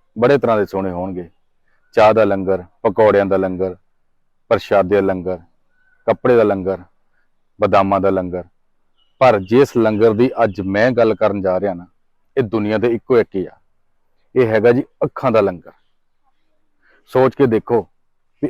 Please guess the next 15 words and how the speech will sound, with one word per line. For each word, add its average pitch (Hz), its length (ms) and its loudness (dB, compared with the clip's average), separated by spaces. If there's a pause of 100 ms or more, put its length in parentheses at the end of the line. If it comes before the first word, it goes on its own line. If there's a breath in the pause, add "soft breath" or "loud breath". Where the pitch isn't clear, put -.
(120)
ਅੱਖਾਂ 135 300 -4
ਦਾ 143 120 4
ਲੰਗਰ 113 460 2
ਹੋਏਗਾ, 110 480 0 (140)
ਕੈਸਾ 131 280 2
ਲੰਗਰ 107 280 0
ਹੋਏਗਾ 95 380 -4
ਇਹ। 82 100 -20 (400)
ਇਹ 123 80 -2
ਗੁਰੂ 120 260 0
ਮਹਾਰਾਜ 117 360 2
ਦੀ 127 140 -2
ਬਖਸ਼ਿਸ਼ 104 500 -4
ਐਸੀ 113 380 0
ਹੈ, 110 120 2